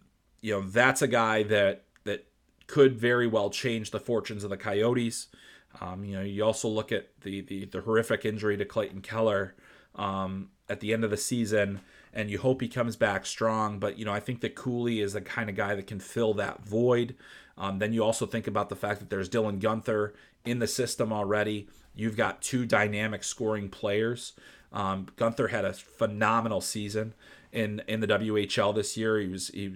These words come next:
he's one of the elite players in the junior ranks this season. And so,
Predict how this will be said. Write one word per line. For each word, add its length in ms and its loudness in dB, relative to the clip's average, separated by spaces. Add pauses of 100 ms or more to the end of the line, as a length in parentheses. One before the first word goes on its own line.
he's 180 -12
one 200 -4
of 60 -6
the 100 -2
elite 360 -2
players 400 2
in 80 -4
the 80 -2
junior 340 -4
ranks 320 -4
this 220 -2
season. 460 -4 (500)
And 460 0 (480)
so, 380 2